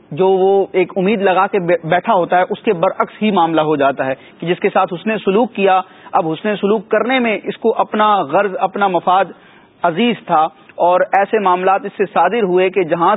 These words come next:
سے وفا ملنی تھی، بدلہ ملنا تھا، وہیں سے غم ملتا ہے۔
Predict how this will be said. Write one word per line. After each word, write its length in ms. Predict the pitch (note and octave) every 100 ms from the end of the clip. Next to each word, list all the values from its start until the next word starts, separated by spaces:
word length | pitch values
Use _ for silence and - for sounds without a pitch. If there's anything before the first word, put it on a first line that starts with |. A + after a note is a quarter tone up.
| G#3
سے 60 |
وفا 360 | E3+ E3 F3+ A3+
ملنی 340 | G#3+ F3+ F3+
تھی، 180 | E3+ G3
بدلہ 360 | D3 E3+ G#3 A3
ملنا 260 | F#3+ F3
تھا، 200 | F3 G3
وہیں 320 | E3+ D#3+ F#3+ G3
سے 100 | F3
غم 140 | D#3
ملتا 380 | D3+ C3 -
ہے۔ 60 | C3